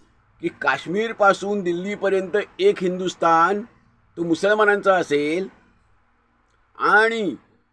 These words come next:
दिल्लीपासून कन्याकुमारीपर्यंत दुसरा भारत, दुसरा हिंदुस्थान म्हणजे तो हिंदूंचा असेल, अशा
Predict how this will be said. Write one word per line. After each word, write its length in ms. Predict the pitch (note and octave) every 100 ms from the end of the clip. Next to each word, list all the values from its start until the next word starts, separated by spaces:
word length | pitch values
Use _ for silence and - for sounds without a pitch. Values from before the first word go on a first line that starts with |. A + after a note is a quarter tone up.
| _ _ _
दिल्लीपासून 1120 | G#2+ D#3 F3 A3 C4 A3+ A3 G3+ F#3 F#3 G3 F3
कन्याकुमारीपर्यंत 1300 | F3 E3 G3+ A3+ G3+ G#3+ G#3+ G#3+ F3+ G3 F#3 E3 G#3
दुसरा 340 | F3+ E3+ F#3 E3+
भारत, 380 | B2+ G#2 F#2+ _ _ A#2
दुसरा 320 | B2 D#3 F3+
हिंदुस्थान 680 | D#3 C3 A#2+ B2 A2+ C#3
म्हणजे 280 | C#3 C3 D3+
तो 140 | - E3
हिंदूंचा 540 | E3 E3 F#3+ D#3+ B2
असेल, 440 | E2 F#2+ F#2+ C#2+ - _ _ _ _ _ _ _ _ -
अशा 480 | C#3 - F#3+ G#3